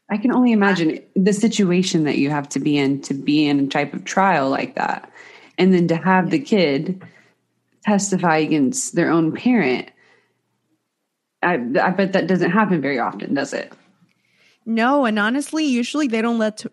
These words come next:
Speaker 2: children testify just 'cause, because it can be so traumatic.
Speaker 1: Yeah.
Speaker 2: But this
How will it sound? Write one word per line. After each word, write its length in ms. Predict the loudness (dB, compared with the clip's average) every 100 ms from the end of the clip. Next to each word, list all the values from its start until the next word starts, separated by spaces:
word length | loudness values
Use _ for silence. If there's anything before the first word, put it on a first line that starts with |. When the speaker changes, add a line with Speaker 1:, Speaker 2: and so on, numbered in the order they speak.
| -6
Speaker 2:
children 320 | -4 -4 -6
testify 520 | -6 -8 -8 -6 -6
just 240 | -6 -8 -8
'cause, 100 | -10
because 320 | -8 -6 -6
it 60 | -6
can 100 | -6
be 160 | -6
so 220 | -6 -8
traumatic. 720 | -6 -6 -6 -6 -6 -8 _ _ _ _
Speaker 1:
Yeah. 300 | -12 -10 -8 -2
Speaker 2:
But 220 | -2 -2
this 280 | -4 -6